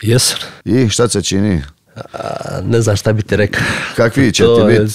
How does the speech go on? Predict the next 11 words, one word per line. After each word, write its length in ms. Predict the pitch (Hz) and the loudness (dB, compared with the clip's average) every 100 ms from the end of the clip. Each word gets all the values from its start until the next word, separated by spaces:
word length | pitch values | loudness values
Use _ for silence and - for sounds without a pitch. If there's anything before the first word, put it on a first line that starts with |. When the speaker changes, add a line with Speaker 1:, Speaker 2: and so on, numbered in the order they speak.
| 67 | -2
Speaker 2:
lazanja, 600 | 87 101 110 104 87 71 69 90 87 92 | 0 2 4 2 2 0 -4 -6 -4 0
Rim, 320 | 104 113 87 | 0 0 -2
Tim, 280 | - 104 117 | -2 0 4
Speaker 1:
Meni 320 | 127 156 180 | 4 4 4
je 60 | 143 | 4
to 40 | 107 | 4
Speaker 2:
Tagidim? 240 | 110 160 | 4 4
Speaker 1:
sve 200 | 101 170 | 4 4
muzika 440 | 160 156 127 131 | 4 4 2 2
koju 280 | 110 131 139 | 2 4 4
ja, 200 | 143 139 | 4 4